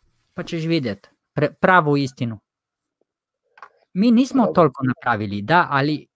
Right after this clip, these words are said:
Speaker 1: propaganda je takva da smo mi uzrok svega što je slabo. To je propaganda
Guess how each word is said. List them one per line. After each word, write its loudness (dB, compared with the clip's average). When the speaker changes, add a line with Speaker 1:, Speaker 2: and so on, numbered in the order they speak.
Speaker 1:
propaganda 0
je -6
takva 2
da -6
smo 0
mi 4
uzrok 0
svega -4
što -6
je -2
slabo. -2
To 0
je 0
propaganda -2